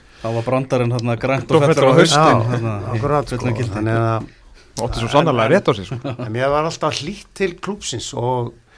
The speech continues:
Speaker 3: og þeir voru búin að, á þessum árum voru þeir búin að vera í tómu ströggli.
Speaker 2: Mhm.
Speaker 3: Þannig að, og árum áður og, en voru aftur á móti að var að koma þarna upp, uh, annarflokkslið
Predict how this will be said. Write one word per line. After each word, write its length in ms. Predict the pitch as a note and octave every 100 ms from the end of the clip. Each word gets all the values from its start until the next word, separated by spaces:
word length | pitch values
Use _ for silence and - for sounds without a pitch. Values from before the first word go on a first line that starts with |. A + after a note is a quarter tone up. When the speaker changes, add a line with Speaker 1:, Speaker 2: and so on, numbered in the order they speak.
| - - _
Speaker 3:
og 220 | - A2+ A2+
þeir 220 | B2 C#3
voru 220 | D3 C#3
búin 200 | C3+ C#3
að, 120 | C3+
á 60 | A#2+
þessum 240 | D#3 D#3+ B2+
árum 460 | D3+ F3 F#3+ C#3
voru 240 | C3+ C#3 C#3
þeir 140 | B2
búin 180 | C3+ D#3
að 280 | C#3+ C3 B2
vera 380 | C#3 F3 D#3+ C3+
í 320 | - F3+ D#3 _
tómu 300 | - E3 C#3+
ströggli. 500 | - A#3+ - A2+ - _ _ _ _ -
Speaker 2:
Mhm. 300 | D3 B2 D3
Speaker 3:
Þannig 440 | - G#2+ A#2+ A#2+ A2+
að, 320 | A2 A2 - _ _ B2+
og 540 | C3 A#2 B2 A#2+ A#2
árum 320 | B2+ B2+ B2+
áður 280 | D3 C3+ F#2+
og, 280 | A2 G#2+ _ _ _ _ _
en 140 | A#2 G#2+
voru 420 | G#2+ C#3+ F#3+ D#3+
aftur 320 | C#3 B2 B2+
á 20 | C3+
móti 400 | D#3+ E3 D3 C3 B2 - _ _ _ _ _ _ _ _
að 140 | - G2+
var 160 | A2
að 100 | A2+
koma 400 | - C3+ E3+ C3+
þarna 180 | A#2+ C3+
upp, 280 | B2+ - -
uh, 300 | A2+ A2+ A2+
annarflokkslið 800 | A2 C3 D#3 D3+ D3+ - D3+ D#3+